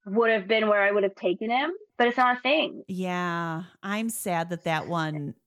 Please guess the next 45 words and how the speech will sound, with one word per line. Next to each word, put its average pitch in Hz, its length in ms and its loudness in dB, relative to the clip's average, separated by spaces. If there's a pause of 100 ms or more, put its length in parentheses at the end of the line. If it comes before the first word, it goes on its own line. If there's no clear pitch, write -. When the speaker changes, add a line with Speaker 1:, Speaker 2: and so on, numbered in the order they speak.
(120)
Speaker 2:
is 170 180 -4
closed. 135 540 -6
Speaker 1:
It's 233 160 -2
gone. 247 500 4
Speaker 2:
Yeah. 151 460 -6 (520)
Speaker 1:
But 247 200 0
they 254 120 2
told 214 380 2
him, 196 300 4
"You 180 160 2
have 175 220 0 (100)
to, 175 120 -6
you 185 280 0
take 190 180 0
your 208 100 2
job 190 300 4 (100)
seriously. 214 760 4
You're 190 160 6
the 190 80 4
protector 208 500 4
of 196 100 4
the 202 60 6
Magic 170 420 4
Kingdom." 294 840 4 (380)
So 208 320 4 (100)
he 233 160 -2
was 208 200 4
very, 175 480 4
he 190 100 0
took, 196 160 0
he 190 240 0
did 175 220 2
take 175 180 0
it - 60 -6
very 160 360 0
serious. - 280 -6
Speaker 2:
<laughs> 277 80 -2 (580)
Speaker 1:
And 240 240 2
then 240 200 2
we 240 120 0
walked 220 360 2
over 208 360 4 (140)
to 208 260 -4 (220)
Sir 226 160 4
Mickey's 302 480 0